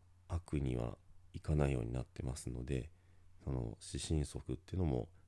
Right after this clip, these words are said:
悪用するってことがそもそもできないという、あの、ラチェットがね、あの、効いているはずなんですけども、そして今話してるシリーズは、五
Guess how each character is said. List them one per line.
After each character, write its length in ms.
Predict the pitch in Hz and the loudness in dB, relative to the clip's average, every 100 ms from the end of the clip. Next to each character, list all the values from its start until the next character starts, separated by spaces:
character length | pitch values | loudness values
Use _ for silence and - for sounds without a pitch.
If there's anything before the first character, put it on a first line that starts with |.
| - | -10
悪 260 | 82 - 76 | -10 -4 0
用 140 | 69 | 0
す 120 | 67 67 | -2 -6
る 40 | |
っ 40 | |
て 120 | - 71 | -6 -8
こ 100 | 80 | -2
と 80 | 73 | -2
が 80 | |
そ 120 | - 69 | 0 -2
も 80 | |
そ 140 | 62 64 | -2 -4
も 160 | 58 | -4
で 140 | 64 65 | -2 -4
き 140 | - | 0
な 140 | 82 65 | 2 0
い 100 | - | -2
と 100 | - | -6
い 160 | 55 53 | -4 -6
う、 120 | 52 - - - - - - | -8 -14 -20 -20 -20 -20 -8
あ 40 | |
の、 180 | 55 55 - 82 | -8 -8 -8 -4
ラ 120 | 76 78 | -2 0
チ 120 | 67 | -2
ェ 40 | |
ッ 20 | - | -4
ト 100 | - | -10
が 100 | - | -8
ね、 180 | 65 71 - - - - - - | -8 -10 -14 -20 -20 -20 -14 -10
あ 40 | |
の、 60 | - | -10
効 40 | - | -6
い 100 | 71 | -4
て 160 | 67 - | -4 -2
い 100 | 62 | 0
る 220 | 62 57 - - - - - - - | 0 -4 -6 -20 -20 -20 -20 -20 -14
は 160 | - | -6
ず 260 | 62 - - - - - - - - - | -4 -4 -8 -12 -20 -20 -20 -20 -20 -4
な 120 | 67 | -2
ん 60 | 60 | -2
で 100 | - | -6
す 100 | - | -8
け 120 | 67 | -4
ど 100 | 69 | -2
も、 240 | 80 73 - - - - - - - - - - - - - - - - | 2 0 -2 -12 -16 -18 -20 -20 -20 -18 -16 -18 -20 -20 -20 -20 -20 -18
そ 140 | - | -12
し 100 | 101 | -10
て 220 | - 110 107 - - - | -2 0 0 -8 -20 -4
今 200 | 110 104 | 0 4
話 240 | 90 90 | 4 4
し 40 | - | 2
て 120 | - | -2
る 140 | 80 | -2
シ 180 | 78 - | -2 -4
リ 160 | 80 76 | -2 -2
ー 20 | |
ズ 140 | - | 0
は、 240 | 78 85 78 - - - - - - | 0 0 -2 -8 -20 -20 -20 -10 -6
五 280 | 87 101 | 2 2